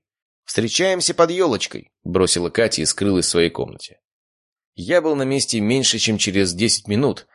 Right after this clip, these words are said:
Кати ещё не было, и чтобы не скучать зря,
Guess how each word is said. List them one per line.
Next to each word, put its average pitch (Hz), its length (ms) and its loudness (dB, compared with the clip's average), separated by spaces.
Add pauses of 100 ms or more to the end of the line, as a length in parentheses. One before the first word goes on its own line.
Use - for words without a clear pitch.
(220)
Кати 92 280 -2
ещё 95 220 -2
не 127 180 2
было, 73 200 -8
и 69 100 -6
чтобы 95 400 0
не 92 140 -2
скучать 90 400 0
зря, 147 340 2